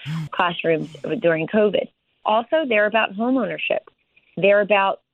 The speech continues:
Speaker 2: national security, border security. And sure, the Democrats were right that Hispanics care about border security and immigration, but guess what? They're wrong about which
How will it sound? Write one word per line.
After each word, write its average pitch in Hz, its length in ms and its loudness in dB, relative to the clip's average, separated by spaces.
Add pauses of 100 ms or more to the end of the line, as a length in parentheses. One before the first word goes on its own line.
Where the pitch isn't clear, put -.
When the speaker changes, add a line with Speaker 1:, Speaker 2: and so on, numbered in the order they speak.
(100)
Speaker 2:
national 208 500 -2
security, 170 420 2
border 190 320 2
security. 156 560 0
And 180 200 2
sure, 247 340 4
the 165 80 -6
Democrats 226 540 0
were 247 80 2
right 254 340 2 (540)
that 175 380 2 (180)
Hispanics 180 540 -2 (100)
care 175 240 6
about 165 360 0 (440)
border 185 320 2
security 175 360 2
and 175 80 0
immigration, 170 440 2
but 175 120 4
guess 185 220 2
what? 185 260 0
They're 175 160 4
wrong 190 480 0 (480)
about 170 280 2
which 175 160 -2